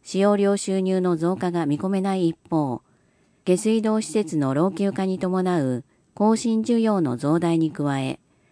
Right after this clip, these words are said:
近年の物価高騰などを背景に、経営環境は一層厳しさを増しています。将来にわたり健全な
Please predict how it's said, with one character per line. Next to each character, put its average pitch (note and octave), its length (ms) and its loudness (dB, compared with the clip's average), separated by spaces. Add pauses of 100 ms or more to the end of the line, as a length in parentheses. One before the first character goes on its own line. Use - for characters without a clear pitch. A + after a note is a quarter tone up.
(540)
近 F#3+ 200 2
年 F#3 220 2
の E3 260 2 (140)
物 E3 200 2
価 A3 140 0
高 A3 220 0
騰 A3 220 0
な A3+ 120 0
ど F#3+ 180 0
を B2+ 80 -4
背 C#3+ 180 -2
景 C#3 240 -2
に、 B2+ 260 -4 (680)
経 G3 280 2
営 G3 60 -2
環 G3 220 -2
境 E3+ 240 2
は B2 280 -2 (240)
一 E3 160 2
層 F#3+ 280 0
厳 G3 240 -2
し A#3 80 -8
さ G#3+ 200 -2
を D3+ 60 2
増 B2 120 -4
し C3+ 120 -10
て C3+ 80 -4
い B2+ 120 -2
ま B2 200 -6
す。 A#2 140 -16 (1300)
将 A#3+ 260 2
来 A3+ 160 2
に E3+ 100 2
わ D#3+ 120 2
た E3 140 0
り D3 260 2 (300)
健 F#3+ 200 2
全 F3+ 240 2
な E3 280 0